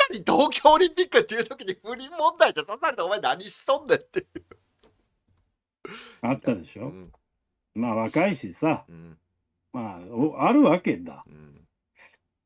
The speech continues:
Speaker 2: だけど、俺はやっぱね、代-、日本の代表になるような人たち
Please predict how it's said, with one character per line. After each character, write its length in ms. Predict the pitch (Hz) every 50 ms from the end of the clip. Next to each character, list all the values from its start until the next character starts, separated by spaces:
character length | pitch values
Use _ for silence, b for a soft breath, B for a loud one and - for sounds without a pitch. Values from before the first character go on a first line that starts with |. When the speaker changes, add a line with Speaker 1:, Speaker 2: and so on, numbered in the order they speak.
| _ _ _ _ _
Speaker 2:
だ 240 | - 185 208 247 254
け 260 | - - - 160 143
ど、 300 | 110 107 - - 185 185
俺 300 | 175 156 139 135 143 170
は 140 | 208 240 247
や 60 | 254
っ 20 | 247
ぱ 160 | - 226 202
ね、 140 | 165 139 104 90
代-、 360 | - 117 127 165 202 226 - -
日 160 | 120 127 135
本 260 | 139 170 254 311 311
の 120 | 311 339 285
代 180 | 233 220 262 285 254 -
表 60 | 302
に 200 | 302 294 285 285
な 140 | 285 294 311
る 80 | 311
よ 120 | 294 254 180
う 20 |
な 80 | 143 123
人 220 | - _ - 151
た 220 | 143 - 151 127 120
ち 380 | - _ - - _ - 92